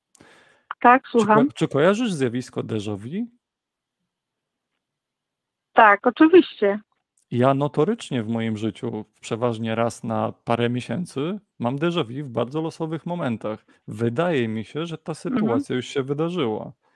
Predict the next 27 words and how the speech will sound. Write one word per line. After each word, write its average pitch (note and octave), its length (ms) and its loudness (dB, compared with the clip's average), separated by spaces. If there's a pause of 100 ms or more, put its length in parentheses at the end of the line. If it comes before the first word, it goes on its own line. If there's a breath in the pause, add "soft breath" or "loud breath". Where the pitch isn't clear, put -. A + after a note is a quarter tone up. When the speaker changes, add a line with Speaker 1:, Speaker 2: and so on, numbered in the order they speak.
(120)
Speaker 2:
I B2+ 120 -4
teraz, A#2 460 2
skoro B2+ 360 -6
jest F3+ 380 -6
takie B2+ 240 -6
zjawisko A2+ 400 -6
jak A#2 140 -4
déjà A2 300 -2
vu G#2 280 -6 (340)
i A2+ 140 -4
myślę, A2+ 280 -4
że A2 100 -4
wszyscy - 380 -8
je A2 100 0
znamy, A2+ 500 -4 (260)
to - 100 -8
zwyczajnie C3 600 -4
nie D#3+ 300 -2
możemy A2+ 440 0
wykluczyć A#2 600 -8
innego C#3+ 440 -2
racjonalnego G#2+ 720 -4
wyjaśnienia, A2+ 720 -6 (360 soft breath)
że A#2+ 240 -2
Speaker 1:
Mhm. G#3+ 340 -4
Speaker 2:
twój G#3 260 0
mózg C3+ 460 -4